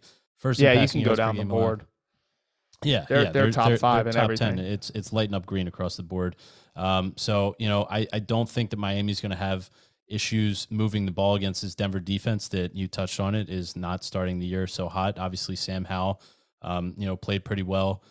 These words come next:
Speaker 1: um, you know, last week against this defense. And, and you got Denver going across the country off a heartbreaking loss, um, you know, playing down in that Miami humidity. It looks like there might be rain in the forecast, but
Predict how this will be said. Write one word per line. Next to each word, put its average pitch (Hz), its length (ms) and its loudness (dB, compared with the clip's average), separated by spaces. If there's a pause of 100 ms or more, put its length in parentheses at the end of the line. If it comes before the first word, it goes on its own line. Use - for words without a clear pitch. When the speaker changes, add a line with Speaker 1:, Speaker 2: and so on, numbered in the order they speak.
(320)
Speaker 1:
um, 92 440 -2
you 107 100 -6
know, 95 100 -2
last 92 280 -2
week 101 140 -4
against 95 280 -4
this 95 120 -8
defense. 113 440 -2
And, 110 200 -2
and 104 140 -2
you 104 60 0
got 107 220 0
Denver 110 300 0 (200)
going 110 160 0
across 113 300 -2
the 107 80 -8
country 107 340 -2
off 104 160 -2
a 101 60 -2
heartbreaking 104 600 -4
loss, 95 400 -2 (400)
um, 90 380 -2
you 104 100 -4
know, 92 120 0
playing 101 320 -2
down 95 220 2
in 95 80 -2
that 92 120 -2
Miami 92 400 -2
humidity. 92 480 0
It 95 60 2
looks 92 240 -4
like 98 140 -4
there 98 100 -4
might 98 180 0
be 98 120 -6
rain 95 220 0
in 95 80 -2
the 90 80 -4
forecast, 95 560 -4
but 95 240 -4